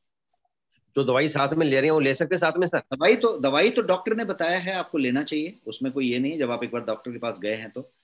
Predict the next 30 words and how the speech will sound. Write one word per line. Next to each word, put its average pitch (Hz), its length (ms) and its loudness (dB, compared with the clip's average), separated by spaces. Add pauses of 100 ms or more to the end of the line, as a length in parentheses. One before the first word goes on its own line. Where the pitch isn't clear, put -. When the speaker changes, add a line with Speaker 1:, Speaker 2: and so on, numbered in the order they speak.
(160)
Speaker 2:
But 123 120 -2
यदि 156 240 4
आपको 131 280 0
Speaker 1:
ठीक 123 120 -6
है। 143 60 -6
Speaker 2:
बहुत 190 160 -6
सारा 170 200 0
abnormality 147 540 0
नहीं 147 260 2
है 101 240 -4 (140)
और 120 140 -2
यदि 131 160 2
आप 139 180 2
इससे 180 180 0
Speaker 1:
हम्म। - 180 -8 (160)
Speaker 2:
check 165 180 -2
करना 156 220 0
चाहते 156 300 -4
हैं, 113 220 -2 (240)
sixty 160 260 -2
days 165 180 2
आप 156 140 0
इस्तेमाल 151 340 -2
करें, 139 280 -2 (220)
आपको 101 180 -12
बहुत 107 140 -10
फर्क 110 200 -12
दिखाई 107 240 -12
पड़ेगा। 104 300 -18 (600)
Speaker 1:
और 107 160 -4